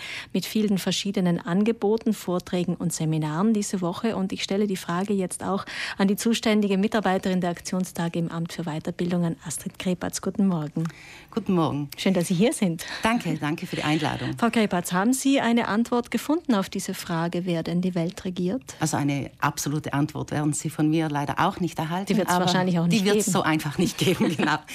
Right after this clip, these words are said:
Speaker 2: Na, uns war es einfach wichtig, heuer ein grundlegendes Thema in den Mittelpunkt der Aktionstage zu stellen, und zwar die Demokratie, eben wirklich mal zu schauen, wie ist die Gesellschaftsform, wie haben wir uns aus-, aufgestellt, wie wollen, wie wird die Gesellschaft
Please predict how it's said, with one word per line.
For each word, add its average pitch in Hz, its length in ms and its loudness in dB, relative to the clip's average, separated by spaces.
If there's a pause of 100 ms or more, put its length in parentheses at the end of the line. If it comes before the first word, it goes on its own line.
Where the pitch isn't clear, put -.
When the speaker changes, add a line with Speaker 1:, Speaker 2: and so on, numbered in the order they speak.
(520)
Speaker 2:
Na, 185 120 4
uns 233 260 2
war 208 100 2
es 185 160 -2
einfach 170 320 -2
wichtig, 156 400 -4
heuer 160 300 0
ein 156 140 4
grundlegendes 160 720 0
Thema 151 340 2
in 156 140 0
den 160 120 2
Mittelpunkt 151 520 -2
der 139 100 -4
Aktionstage - 720 -4
zu - 100 -6
stellen, 180 320 0
und 156 80 2
zwar 165 160 -2
die 156 100 0
Demokratie, 151 680 0
eben 156 180 2
wirklich 170 340 -4
mal 156 200 0
zu 165 100 -4
schauen, 180 380 0
wie 185 100 0
ist - 160 -4
die 156 60 -4
Gesellschaftsform, 185 960 -2 (400)
wie 190 260 2 (400)
haben 180 240 4
wir 190 100 2
uns 156 160 0
aus-, 165 260 -2
aufgestellt, 156 840 -2
wie 156 300 -2
wollen, 151 400 2 (560)
wie 170 400 0
wird - 480 -4
die 156 100 0
Gesellschaft 151 680 -2